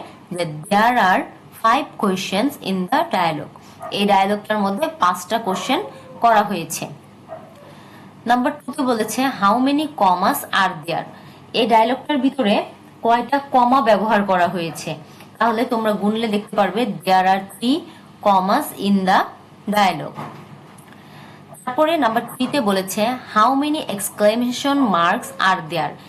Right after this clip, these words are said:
এখানে কয়টা আশ্চর্যবোধক চিহ্ন ব্যবহার করা হয়েছে, যেটা নাকি ওই যে লম্বা দাড়ির মতো থাকে এবং নিচে একটা ফোঁটা থাকে, এক্সক্লেমেশন মার্ক, সেটাই। গুনলেই দেখতে পারবে যে তোমরা, "There is one exclamation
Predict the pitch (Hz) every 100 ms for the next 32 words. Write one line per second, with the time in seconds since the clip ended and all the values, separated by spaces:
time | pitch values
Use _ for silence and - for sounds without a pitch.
0 | - - - 226 254 262 220 208 226 269
1 | - 202 - 220 214 208 226 220 240 247
2 | - 208 226 190 180 202 175 175 175 190
3 | 175 165 156 190 - 214 208 233 190 -
4 | 185 - - - - 196 196 208 208 196
5 | 185 196 202 202 208 214 208 247 208 185
6 | 185 190 190 190 - - 196 202 214 214
7 | 240 - - 190 190 190 185 214 269 -
8 | 165 131 107 - - - - - - -
9 | 208 254 262 240 254 - - 233 202 254
10 | 240 202 208 214 208 160 185 185 208 -
11 | 208 208 175 170 190 277 - 202 - -
12 | 180 180 180 180